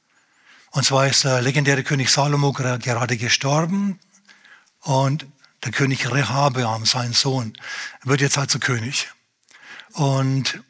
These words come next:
unter Salomo, wir erinnern uns, hatten die Leute, hatte Israel das goldene Zeitalter. Eine lange Zeit, eine sehr lange Zeit von Wohlstand.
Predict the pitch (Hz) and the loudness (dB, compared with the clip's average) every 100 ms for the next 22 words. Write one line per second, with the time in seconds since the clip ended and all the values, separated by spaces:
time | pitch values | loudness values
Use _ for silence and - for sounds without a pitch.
0 | _ _ - 151 151 - 131 160 175 180 | _ _ 0 2 4 2 2 0 0 0
1 | 151 139 131 143 160 170 170 - 135 160 | 2 2 2 0 0 2 2 2 0 0
2 | 151 143 120 135 135 170 185 131 117 147 | 0 0 2 2 0 0 -2 -2 0 0
3 | 139 139 135 139 135 151 - - 120 123 | 2 0 2 2 2 2 0 -2 -4 -2
4 | 139 127 151 170 180 117 123 202 - - | -2 0 0 -2 -4 -6 -6 -10 -10 -10
5 | - - 123 123 123 165 185 180 143 135 | -6 -2 0 2 2 2 0 -2 -2 0
6 | 143 160 131 117 107 - 151 160 147 143 | -2 -2 -4 -2 0 2 2 2 0 0
7 | 135 139 131 139 - - - - - 160 | 0 -2 0 -2 -6 -14 -14 -14 -2 0
8 | 139 214 - - 120 - | 2 2 2 -2 -6 -12